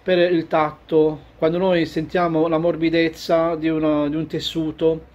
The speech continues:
o per, eh, ecco, una musica che ci riporta a delle memorie,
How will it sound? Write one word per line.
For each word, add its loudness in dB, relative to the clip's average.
o 6
per, -2
eh, 2
ecco, -4
una 0
musica 0
che -4
ci -6
riporta 2
a 0
delle -2
memorie, -2